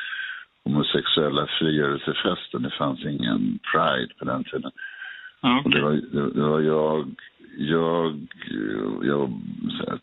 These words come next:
Speaker 1: jag hade precis flyttat till Stockholm. Janne Hammarlund var huvudgäst. Och jag var någon liten sån nykomling. Och Eva Dahlgren hade precis gjort,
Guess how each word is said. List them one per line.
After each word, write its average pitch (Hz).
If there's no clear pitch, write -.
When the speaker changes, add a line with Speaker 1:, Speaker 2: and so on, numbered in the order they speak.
Speaker 1:
jag 78
hade 78
precis -
flyttat -
till -
Stockholm. 76
Janne 80
Hammarlund 85
var 71
huvudgäst. 71
Och -
jag 73
var 65
någon 60
liten -
sån 67
nykomling. 78
Och 65
Eva 71
Dahlgren 65
hade 62
precis -
gjort, -